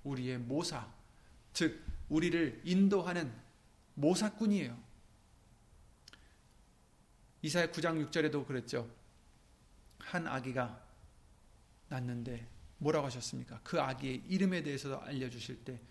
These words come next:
모사라고 하셨-, 하셨어요. 우리가 어떻게 살아야 될지, 어떻게 가야 될지, 어떻게 길을 가야 될지 알려주시는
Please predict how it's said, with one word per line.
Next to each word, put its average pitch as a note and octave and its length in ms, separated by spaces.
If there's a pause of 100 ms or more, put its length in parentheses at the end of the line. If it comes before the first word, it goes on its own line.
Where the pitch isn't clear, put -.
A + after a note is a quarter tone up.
(160)
모사라고 F#3 580
하셨-, C#3+ 340
하셨어요. - 380 (2000)
우리가 G#3 280
어떻게 A#3 420
살아야 A#3 400
될지, F3 360
어떻게 E3 420
가야 G#3+ 380
될지, E3+ 400
어떻게 A3+ 440
길을 G#3+ 300
가야 G3 220
될지 F3+ 460 (180)
알려주시는 G#3 840